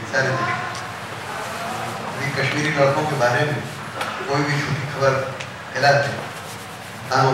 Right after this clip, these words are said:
तान चलती रहे अफवाह, रात तक पता नहीं कितने लोगों की जान चली जाएगी, सरकार काबू नहीं कर पाएगी।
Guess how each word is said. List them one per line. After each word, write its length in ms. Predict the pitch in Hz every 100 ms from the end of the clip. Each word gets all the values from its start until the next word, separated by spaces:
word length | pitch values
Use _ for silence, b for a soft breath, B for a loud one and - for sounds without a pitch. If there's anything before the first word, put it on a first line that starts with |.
| 123
तान 160 | 127 127
चलती 260 | 123 120 139
रहे 240 | - - - 123
अफवाह, 260 | - - - - - - - - - - - - 120
रात 160 | 127 -
तक 80 | -
पता 180 | - 170
नहीं 160 | 180 -
कितने 220 | 165 160 180
लोगों 220 | 170 170 170
की 60 | 165
जान 120 | 160 160
चली 220 | 165 160
जाएगी, 280 | 160 160 139 - - - - - - - - - - - -
सरकार 340 | 139 143 165 165
काबू 180 | 156 160
नहीं 180 | 208 208
कर 120 | - -
पाएगी। 240 | - -